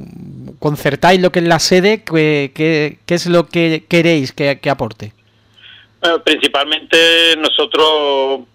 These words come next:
Speaker 2: ya te digo, contamos con el apoyo de la Diputación de Cádiz. Eh, los equipos hacen una pequeña inscripción, incluso hay localidades que no tienen que abonarlo, ¿no? Como por ejemplo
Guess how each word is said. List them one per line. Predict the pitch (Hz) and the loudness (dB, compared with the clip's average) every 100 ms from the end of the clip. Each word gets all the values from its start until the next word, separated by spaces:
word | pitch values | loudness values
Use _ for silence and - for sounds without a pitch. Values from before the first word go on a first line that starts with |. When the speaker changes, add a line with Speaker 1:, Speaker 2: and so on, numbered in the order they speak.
| _ _ | _ _
Speaker 2:
ya | 135 | -4
te | 139 | 0
digo, | 143 131 | 2 2
contamos | 120 113 113 135 | -2 -4 -4 -4
con | - 147 | -4 -2
el | 135 | -2
apoyo | 131 135 143 | -2 -2 0
de | 139 135 135 139 139 139 135 | 2 4 4 4 2 2 0
la | 139 | 0
Diputación | 139 143 143 - 139 | -2 -2 -2 0 -2
de | 135 | -2
Cádiz. | 143 143 151 151 151 - | 0 0 0 -4 -8 -6
Eh, | 135 131 123 120 | 0 2 2 -2
los | 120 | -2
equipos | 120 127 - 131 127 | -4 -6 0 2 0
hacen | - 131 | -4 -6
una | 131 131 | -4 -2
pequeña | 143 131 127 | -2 -2 0
inscripción, | 127 135 - 151 147 | -2 -4 -2 -2 -2
incluso | 143 123 127 113 117 | -10 -8 -6 0 0
hay | 120 120 117 113 _ _ - _ - | 2 0 0 -2 _ _ -20 _ -4
localidades | 123 123 120 127 120 - | -2 -2 0 -2 -2 -4
que | 110 | -6
no | 110 113 113 117 117 113 113 | -2 0 0 -2 -2 -4 -4
tienen | 117 117 | -2 -2
que | - | -2
abonarlo, | 117 117 143 123 | -2 -2 -4 -4
¿no? | 123 147 | -4 -4
Como | 131 113 | -4 -4
por | 117 | -2
ejemplo | 110 - 120 120 117 113 | -2 -2 -2 0 -2 -6